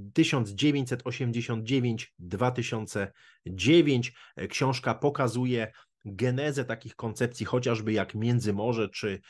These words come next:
y, Trójmorze, pokazuje kształtowanie się tej współczesnej polskiej myśli, y, geopolitycznej, y, trzeciej Rzeczypospolitej. Mm, to także, zakupy w księgarni to oczywiście także wsparcie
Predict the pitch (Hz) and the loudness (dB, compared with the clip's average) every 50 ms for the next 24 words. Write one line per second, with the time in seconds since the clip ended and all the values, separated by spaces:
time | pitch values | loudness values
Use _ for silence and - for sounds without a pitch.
0 | - - - _ - - 98 - - - 113 110 110 127 147 160 139 127 117 123 | -20 -20 -20 _ -8 -8 -8 -6 -2 0 2 2 2 4 4 4 4 4 2 2
1 | 113 104 - 110 107 107 110 107 104 101 98 98 - - - _ _ _ - - | -2 -2 0 -2 0 0 -2 -2 0 -2 -2 -4 -10 -20 -20 _ _ _ -12 -10
2 | - - 139 131 127 123 135 127 151 175 180 165 139 123 - - 117 117 120 113 | -2 0 0 0 2 2 0 2 2 2 2 0 0 -2 -2 -4 -4 -2 -2 -2
3 | 110 107 - - - - - - 180 156 - 165 151 - - - 110 98 - 110 | -2 -4 -6 -8 -10 -8 -6 -6 -6 -4 -2 -2 -2 -2 -2 -2 -2 0 0 -2
4 | 107 - - - 110 104 110 107 - - 101 98 95 - 98 98 98 95 98 110 | -2 -2 -2 -2 -2 0 -2 -4 -4 -2 -2 -2 -2 -2 -2 -4 -4 0 0 2
5 | 107 104 98 - 107 104 104 101 - 110 - - 113 98 92 92 - - - - | 2 0 0 0 -2 -2 0 -2 -4 -4 -4 -4 -4 -4 -4 -6 -10 -14 -20 -20
6 | - - - 92 90 - - - - 131 123 - 117 101 104 107 - - - - | -14 -8 -6 -4 -4 -2 0 4 4 4 6 6 4 6 4 4 2 0 -4 -4
7 | 98 - - - 170 170 156 147 127 123 117 104 101 98 - - - - _ _ | -6 -6 0 2 4 4 4 4 2 2 2 2 2 0 -6 -12 -20 -20 _ _
8 | _ - 90 98 98 90 - 143 143 143 131 127 127 117 117 117 107 131 127 123 | _ -14 -10 -10 -10 -4 -2 0 2 4 4 4 2 2 0 0 0 0 0 0
9 | 117 135 131 127 - - 135 123 117 117 117 113 117 107 - 110 104 - - 98 | 0 0 -2 -2 -2 -4 -4 0 0 0 0 0 -2 -4 -6 -6 -6 -6 -8 -10
10 | 104 - - 107 - 104 101 98 95 101 92 - - - 107 101 98 87 - - | -10 -6 -6 -2 0 0 0 0 0 -2 -2 -4 -2 0 0 0 0 0 -4 -4
11 | 92 90 | -4 -6